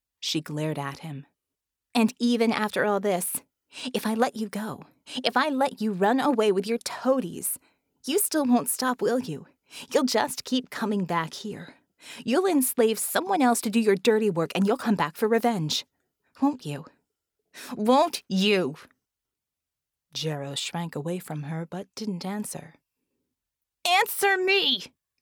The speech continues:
Bella screamed and brought the full force of her will down upon him. Jero screamed, writhing in her grasp, and nodded fearfully.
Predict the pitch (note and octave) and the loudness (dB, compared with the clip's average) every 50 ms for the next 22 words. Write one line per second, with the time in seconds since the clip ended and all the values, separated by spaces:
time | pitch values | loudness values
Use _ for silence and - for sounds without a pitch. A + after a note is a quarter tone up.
0 | _ _ _ _ _ _ _ _ - D#3 D#3+ D3+ C#3+ C3+ - - - - - F#3 | _ _ _ _ _ _ _ _ -8 -6 -4 -4 -4 -6 -6 -6 -6 -8 -6 -6
1 | F3+ E3+ E3+ E3 E3 E3 - - - - - - - A3 A3 - - A3 A3 G#3+ | -6 -4 -4 -4 -4 -6 -6 -10 -18 -20 -16 -4 -2 -2 -2 0 0 -2 -2 -2
2 | - G3+ G3 - - D4 D4+ C#4+ - - C#4 C#4 C#4+ C4 - G#3+ - G#3+ G3+ G3 | -2 -6 -6 -4 -2 -2 -2 -2 -2 -2 0 0 0 0 0 0 2 2 2 4
3 | A3+ B3+ B3+ G#3+ G3 G#3 G3+ G#3 G3+ G3 F#3 - G#3+ G#3+ G#3 F#3+ E3 D#3+ D3+ D3 | 4 4 2 2 2 2 0 0 -2 -2 -4 -4 -4 -2 -2 -2 -4 -4 -6 -6
4 | D#3 E3 - _ _ _ _ _ _ _ _ _ _ _ _ _ _ - E3 D3+ | -8 -10 -14 _ _ _ _ _ _ _ _ _ _ _ _ _ _ -12 -4 -2
5 | E3 D#3+ D#3 D3 D3+ - - - - F3+ F3 E3+ E3+ E3 E3+ - - - - - | 0 0 0 -2 -4 -4 -6 -6 -6 -6 -6 -4 -4 -6 -6 -8 -10 -16 -20 -20
6 | _ - G3+ G#3+ A#3 B3+ C4 B3 A#3 G#3 F#3 F3+ E3+ G3 F#3 - F#3+ F#3+ F#3+ F3+ | _ -2 0 2 2 4 4 2 2 2 0 0 -2 -2 -2 -2 -4 -4 -4 -4
7 | E3 D#3+ - - - - _ _ _ _ _ - - G#3+ A3 G#3 G3 A3 A3 A#3+ | -4 -6 -6 -8 -10 -16 _ _ _ _ _ -6 -2 -2 -2 0 0 -2 -2 -2
8 | A3+ F#3+ - - - A3+ G#3+ G#3 - F#3 D#3 D3+ D#3 D#3 - _ | -4 -6 -8 -4 -4 -4 -4 -4 -6 -8 -8 -10 -10 -12 -16 _